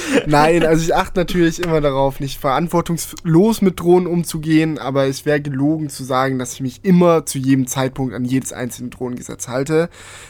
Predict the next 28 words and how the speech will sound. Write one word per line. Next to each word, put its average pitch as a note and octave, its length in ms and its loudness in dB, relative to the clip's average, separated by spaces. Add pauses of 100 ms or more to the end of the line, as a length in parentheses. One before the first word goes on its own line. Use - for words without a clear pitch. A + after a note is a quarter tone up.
(120)
Ähm, C#3+ 520 4 (360)
und E3 400 4 (100)
das D#3 200 -2
Ding A#3+ 240 4
ist F3+ 200 -2
halt, D#3+ 440 2 (800)
in F3+ 380 2
Deutschland G#3 440 4
kannst G3+ 220 4
du F3 40 0
relativ F#3 540 0
gut F#3+ 300 -2
abschätzen, G3 840 -2
was F3+ 220 0
jetzt F3 220 -2
gefährlich F#3+ 480 2
ist, F#3+ 260 0
was D3+ 180 0
nicht F3+ 200 -4
gefährlich F3 480 0
ist. F3+ 320 0
A, E3+ 260 4
für F3+ 220 -2
die D#3+ 260 -4
Situation D#3+ 600 -2
an C#3+ 120 -4
sich C3+ 200 -4
selbst G#3+ 580 -2